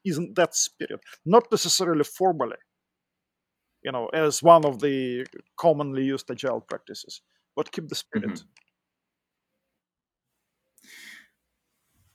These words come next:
Speaker 2: I think that's, uh, that's really interesting. Um, I think I got one more question and then we'll wrap it up. So how should you go about hiring?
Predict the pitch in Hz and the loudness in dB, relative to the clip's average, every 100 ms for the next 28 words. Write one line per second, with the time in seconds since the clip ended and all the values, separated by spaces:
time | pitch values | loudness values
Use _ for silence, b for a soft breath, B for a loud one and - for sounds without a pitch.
0 | - 107 139 127 113 - 107 107 98 107 | -12 -6 -4 -4 -4 -4 -2 -2 -2 -4
1 | - - 107 98 113 110 - 107 - - | -6 -4 -4 -4 -6 -6 -8 -8 -14 -20
2 | _ b b b - 151 160 165 160 - | _ b b b -2 0 0 -2 -6 -6
3 | 165 269 - 220 160 175 180 170 160 160 | -4 -2 2 4 6 4 2 4 4 4
4 | 147 131 127 131 127 127 127 123 127 123 | 2 4 6 4 2 2 2 2 2 2
5 | 104 - b b b - 190 190 170 - | 2 -2 b b b 0 4 4 4 0
6 | _ _ _ _ _ _ _ _ _ _ | _ _ _ _ _ _ _ _ _ _
7 | _ - 190 240 - 277 220 202 160 143 | _ -2 2 2 2 2 2 4 4 4
8 | 127 117 135 156 151 127 120 117 | 2 2 2 4 4 6 4 4